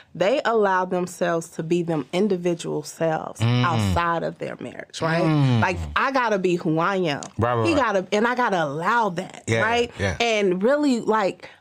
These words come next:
Speaker 2: So
Speaker 1: I'ma
Speaker 2: good.
Speaker 1: talk to you about it
Speaker 2: Mm.
Speaker 1: as my significant other, as
Speaker 2: Yeah.
Speaker 1: my spouse. But I don't need, like, your permission to be me. You get what I'm, I don't
Speaker 2: Woo! Ah, boy, I wish we had a two-hour show, 'cause you done started something. We already over by five, six minutes, you know?
Speaker 1: Yeah.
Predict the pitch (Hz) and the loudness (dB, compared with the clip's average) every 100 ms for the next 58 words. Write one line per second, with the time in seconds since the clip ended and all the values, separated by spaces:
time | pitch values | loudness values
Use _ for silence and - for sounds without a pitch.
0 | _ _ - - 113 285 277 185 - 233 | _ _ -8 -4 0 2 2 0 -2 -2
1 | 277 - 214 170 160 147 143 143 - - | -2 -4 -6 -2 -4 -4 -8 -12 -14 -8
2 | - - 180 180 165 156 160 160 - 185 | -2 2 2 2 0 0 -2 -8 -6 -2
3 | 160 147 - 160 147 151 156 151 156 170 | 0 -2 -6 -6 -4 -4 -4 -4 -2 0
4 | 147 143 - 156 156 - - _ _ _ | -2 -4 -6 -6 -6 -8 -16 _ _ _
5 | - - 180 196 - 214 247 220 180 180 | -20 -4 -2 -2 -2 0 2 2 4 4
6 | 208 226 214 - 180 160 - - 165 170 | 2 2 -2 -2 0 0 -2 -6 -6 -6
7 | - 139 139 208 240 - 117 - - 170 | -4 -4 -2 0 0 -2 -4 -8 -2 -2
8 | 160 175 135 175 - - 143 143 - - | -2 -4 -2 0 0 0 -2 -2 -6 -16
9 | - - _ - 214 330 339 302 285 - | -20 -20 _ -4 0 2 4 2 2 -2
10 | - 285 285 - - 427 480 539 571 622 | -4 -2 -2 -4 0 2 4 4 4 4
11 | 640 605 - - - 262 180 202 196 185 | 4 2 -2 -10 -2 0 2 2 2 2
12 | 180 185 151 143 160 143 120 110 190 160 | 2 2 4 2 4 2 2 2 2 4
13 | 131 131 277 233 - 226 220 185 - 165 | 4 2 4 2 2 2 2 2 2 2
14 | 147 160 262 247 220 202 196 165 180 139 | 4 4 4 4 4 4 4 4 4 4
15 | 120 117 - 147 139 127 - 143 120 131 | 2 0 0 0 2 2 2 0 2 2
16 | 135 107 - 113 110 107 175 170 170 | 2 2 2 2 2 2 0 0 -4